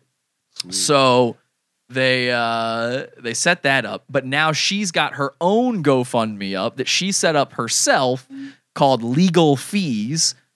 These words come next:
Speaker 2: And as you can see here, let me put it on the screen
Speaker 1: Oh,
Speaker 2: for
Speaker 1: she didn't even
Speaker 2: people.
Speaker 1: ask for that much.
Speaker 2: She's only asking for a thousand dollars. She's raised five thirty-seven so far. It says Ter-, it says Therese, not Teresa, uh, Okumo.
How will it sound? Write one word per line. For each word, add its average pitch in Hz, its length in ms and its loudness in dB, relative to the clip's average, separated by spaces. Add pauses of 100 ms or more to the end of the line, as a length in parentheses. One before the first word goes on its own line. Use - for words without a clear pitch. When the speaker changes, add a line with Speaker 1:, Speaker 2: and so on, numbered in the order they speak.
(100)
Speaker 2:
And 127 100 0
as 131 220 4
you 131 40 -2
can 123 140 0
see 139 340 4
here, 131 220 2
let 135 100 2
me 127 60 0
put 127 140 -2
it 127 40 -2
on 120 80 0
the 117 60 -2
screen 123 380 -2
Speaker 1:
Oh, - 40 -2
Speaker 2:
for 247 100 0
Speaker 1:
she 285 80 -6
didn't 269 80 4
even 254 100 0
Speaker 2:
people. 247 120 2
Speaker 1:
ask 220 140 -6
for 202 60 -2
that 151 140 0
much. 123 440 -4 (160)
Speaker 2:
She's 156 260 2
only 208 240 4
asking 208 280 0
for 196 140 0
a 165 60 2
thousand 180 580 0
dollars. 120 480 2
She's 120 180 -4
raised 131 320 0
five 139 320 2
thirty-seven 135 640 0
so 135 200 2
far. 110 360 0
It - 80 -6
says 117 300 0 (320)
Ter-, 147 220 2
it 117 140 -4
says 127 180 0
Therese, 123 800 0
not 123 260 -2
Teresa, 117 680 0 (340)
uh, 117 220 4
Okumo. 120 720 0